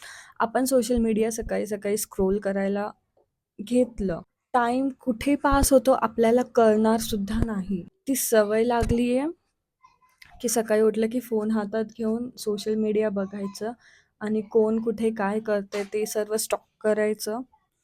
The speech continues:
मी तुम्हाला सांगते, हे सोशल मीडिया ट्रिगर जे आहे छोटे-छोटे, ते तुम्ही थांबवा. छोट्या-छोट्या स्टेपने थांबवा. Obviously,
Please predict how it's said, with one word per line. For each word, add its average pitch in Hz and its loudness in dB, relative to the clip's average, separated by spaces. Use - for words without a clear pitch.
मी 226 0
तुम्हाला 254 -2
सांगते, 220 0
हे 233 -2
सोशल 226 0
मीडिया 220 2
ट्रिगर 214 0
जे 240 0
आहे 190 -4
छोटे-छोटे, 190 -2
ते 262 -4
तुम्ही 277 0
थांबवा. 196 -6
छोट्या-छोट्या 302 2
स्टेपने 214 0
थांबवा. 185 -4
Obviously, 233 -2